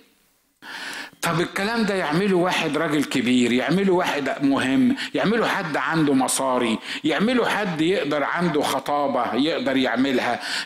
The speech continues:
لكن أنا مش معقولة أنا أقدر أعمل حاجة من غير ما ترفع إيدك. مش مرات كتيرة بتقول لنفسك ال-، ال-، القصة دي؟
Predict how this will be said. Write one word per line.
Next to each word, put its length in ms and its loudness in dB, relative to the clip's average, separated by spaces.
لكن 300 -2
أنا 400 -2
مش 280 0
معقولة 720 0
أنا 320 0
أقدر 260 0
أعمل 300 -2
حاجة 320 -2
من 140 2
غير 180 -2
ما 100 2
ترفع 400 -2
إيدك. 420 0
مش 180 -2
مرات 260 0
كتيرة 300 -2
بتقول 280 0
لنفسك 480 0
ال-، 80 -2
ال-، 360 0
القصة 480 -2
دي؟ 180 0